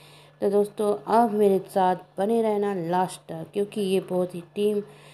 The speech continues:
झकास और ख़ास ले बनाई हूँ आप लोगों के लिए। ये डेमो है, आप इसको भी चूज़ कर सकते हैं और इससे भी आप एक परफेक्ट, एक अच्छे दिमाग लगा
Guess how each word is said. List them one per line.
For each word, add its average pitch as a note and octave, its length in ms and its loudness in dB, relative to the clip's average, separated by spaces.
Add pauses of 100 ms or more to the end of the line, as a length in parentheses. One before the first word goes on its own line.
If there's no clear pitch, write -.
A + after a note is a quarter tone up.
(260)
झकास F#3+ 500 2
और F3+ 100 2
ख़ास F3+ 440 -2
ले E3+ 160 -2
बनाई E3+ 380 -4
हूँ F3 300 -6
आप F3 320 0
लोगों E3 160 -6
के E3 180 -12
लिए। E3 320 -8 (380)
ये B3+ 140 4
डेमो F3+ 440 2
है, G3 240 -6
आप F#3 220 -4
इसको - 380 -8
भी G3 120 -2
चूज़ G3+ 320 -2
कर G3 120 -2
सकते F#3+ 400 -8
हैं G3 100 -4
और F3+ 160 -4
इससे F3 400 -6
भी F3+ 180 -2
आप E3+ 300 -6
एक F3 180 -6
परफेक्ट, F3 840 -8
एक F3 180 -10
अच्छे E3+ 400 -8
दिमाग F3 420 -4
लगा E3+ 320 -4